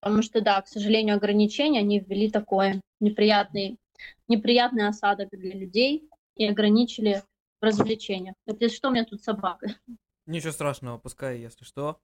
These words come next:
Speaker 2: А,
Speaker 1: Он не ест, он просто тут мой пёсик. Ладно, я его отпущу.
Speaker 2: У тебя большая собака?
Speaker 1: Нет, у меня небольшая собака. Он четыре с половиной килограмма, он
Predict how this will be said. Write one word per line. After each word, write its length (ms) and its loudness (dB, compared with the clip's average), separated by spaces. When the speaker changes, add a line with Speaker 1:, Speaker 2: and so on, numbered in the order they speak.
Speaker 2:
А, 480 -10
Speaker 1:
Он 140 4
не 160 6
ест, 280 0
он 180 -2
просто 340 -6
тут 160 -12
мой 140 -2
пёсик. 320 -8
Ладно, 240 2
я 280 2
его 260 0
отпущу. 460 -6
Speaker 2:
У 60 -10
тебя 120 -2
большая 280 -2
собака? 440 -6
Speaker 1:
Нет, 420 4
у 80 4
меня 520 2
небольшая 800 -2
собака. 960 -6
Он 320 -6
четыре 340 0
с 80 -6
половиной 380 4
килограмма, 640 0
он 200 -10